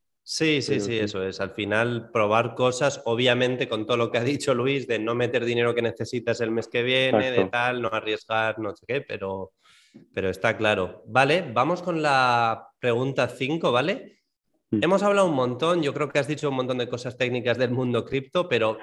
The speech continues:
Speaker 2: Sí, igual.
Speaker 1: dicho esto, vamos un poco a tierra. ¿Qué recomendarías a una persona que quiere empezar a, pues, a ver, qué es Celsius o cómo me abro una wallet? ¿Qué coño es el Ledger Nano que ha <laughs> enseñado Luis?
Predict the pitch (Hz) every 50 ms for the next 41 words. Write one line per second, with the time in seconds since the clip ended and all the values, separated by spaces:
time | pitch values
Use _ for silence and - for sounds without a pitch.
0 | - - 110 104 101 101 104 101 101 98 - _ - 127 170 175 180 190 185 180
1 | 180 - - 202 202 202 185 202 - - _ _ _ _ - 110 113 135 147 165
2 | 165 170 165 156 156 151 120 143 131 123 120 - 147 151 156 160 170 196 214 254
3 | 269 - - - - - 151 156 175 170 170 175 170 165 165 156 160 160 160 170
4 | 156 151 147 139 147 151 139 - 151 147 143 - 143 120 - 147 135 131 120 117
5 | 131 123 - - 131 120 113 107 - 110 104 104 - - - - 110 110 120 107
6 | 110 - - 147 139 139 - - 127 117 113 101 - 113 107 98 95 - 110 101
7 | 101 101 101 - 131 131 135 131 135 135 131 131 127 127 127 123 123 113 110 107
8 | 117 120 120 117 110 104 101 - - 131 127 - 143 139 135 135 131 135 131 -
9 | 139 123 123 123 135 131 120 127 127 120 123 127 127 131 127 120 110 123 143 139
10 | 151 143 117 - 135 127 127 123 123 127 123 120 123 131 123 120 -